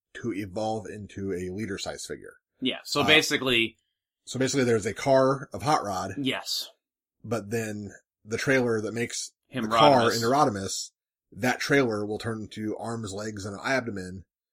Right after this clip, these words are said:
Speaker 1: that then Hot Rod will turn into the chest and head of Rodimus Prime.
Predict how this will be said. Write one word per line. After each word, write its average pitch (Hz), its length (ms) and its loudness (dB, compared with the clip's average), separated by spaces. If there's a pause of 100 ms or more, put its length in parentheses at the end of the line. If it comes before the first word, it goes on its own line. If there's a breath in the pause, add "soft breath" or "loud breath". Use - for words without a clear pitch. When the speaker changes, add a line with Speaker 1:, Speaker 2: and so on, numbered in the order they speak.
(580)
Speaker 1:
that 107 260 -6
then 107 280 -8 (320)
Hot 127 260 0
Rod 110 220 -2
will 104 160 -6
turn 107 200 -8
into 98 220 -8
the 95 100 -8
chest - 360 -6
and 92 80 -8
head 104 340 -4 (260)
of 95 260 -8 (140)
Rodimus 98 360 -6
Prime. - 280 -10